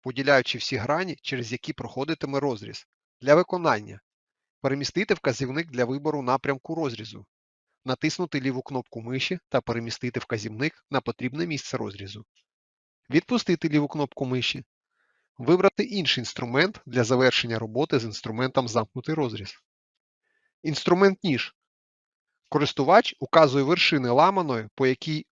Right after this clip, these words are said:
відбудеться розрізання грані. Після завершення побудови ламаної та натискання клавіші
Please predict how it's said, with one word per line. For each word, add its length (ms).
відбудеться 560
розрізання 600
грані. 420
Після 260
завершення 520
побудови 500
ламаної 480
та 120
натискання 580
клавіші 420